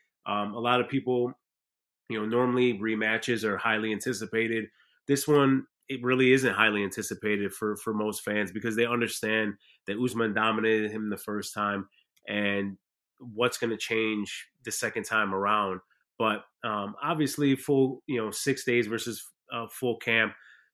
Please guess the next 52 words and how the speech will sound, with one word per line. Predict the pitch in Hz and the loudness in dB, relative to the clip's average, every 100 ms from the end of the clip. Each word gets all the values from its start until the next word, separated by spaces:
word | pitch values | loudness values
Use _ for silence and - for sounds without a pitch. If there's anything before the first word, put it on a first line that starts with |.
| _ _ _ - | _ _ _ -2
you | |
know, | 139 | 0
it's | 131 | 0
gonna | - 143 | 4 4
benefit | 131 123 120 117 120 | 4 2 2 2 2
Masvidal | 110 113 110 113 110 110 - | 2 0 -2 -2 0 -2 -4
to | 117 | -6
a | |
degree, | 107 101 107 107 | -4 -2 -2 -2
but | 104 110 | -2 -4
I | 131 | 0
just | 151 165 | 2 2
think | 185 160 | 2 2
Usman's | 135 131 131 123 113 - 117 | 2 2 2 0 -2 -6 -2
on | 120 | 0
another | 113 110 110 | 0 0 0
level. | 101 104 98 104 110 123 | -2 -4 -4 -4 -4 -2
This | 127 | 0
guy | - 131 131 | 2 4 4
is | 120 104 - | 4 0 -6
potentially | - - 131 117 123 | -14 -4 -2 0 0
gonna | 117 | 0
be | 110 | 0
the | 110 | 0
greatest | 110 113 113 101 | 0 0 0 0
welterweight | 110 110 110 107 | -4 -4 -2 -2
of | 101 | -2
all | 107 | -4
time. | - 113 107 | -2 0 0
I | |
know | 107 110 | 0 0
that's | 104 | -2
saying | - 107 104 | -2 -2 -2
a | |
lot | 101 104 107 - _ _ _ | 2 2 2 0 _ _ _
'cause | 104 | -6
you | 113 | -2
have | 104 | -2
G | 98 110 | -2 0
S | 107 - | 0 -2
P, | - 113 110 104 104 - | -6 -2 -2 -2 -8 -10
um, | 104 98 98 101 - | -6 -4 -6 -10 -12
which | 110 101 | -8 -6
he's | - 110 | -4 -6
arguably | 101 104 104 98 104 | -4 -4 -2 -2 -2
one | 104 104 | -2 -4
of | 95 | -6
the | |
greatest | 104 104 101 - | -6 -4 -4 -8
of | 92 | -6
all | 95 92 | -6 -4
time. | 113 113 107 | -2 0 0